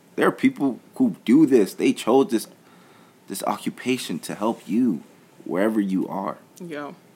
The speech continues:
Speaker 1: Wherever you are. And there, people will come to your homes.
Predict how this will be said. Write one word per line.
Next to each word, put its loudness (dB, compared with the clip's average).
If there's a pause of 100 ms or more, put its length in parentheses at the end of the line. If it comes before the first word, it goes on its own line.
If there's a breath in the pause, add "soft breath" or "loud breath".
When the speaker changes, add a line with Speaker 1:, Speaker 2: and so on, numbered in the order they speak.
(260)
Speaker 1:
Wherever -6
you -2
are. -8 (1160 soft breath)
And 0 (800)
there, 0 (420)
people 0
will 4
come 0
to -4
your 2
homes. -8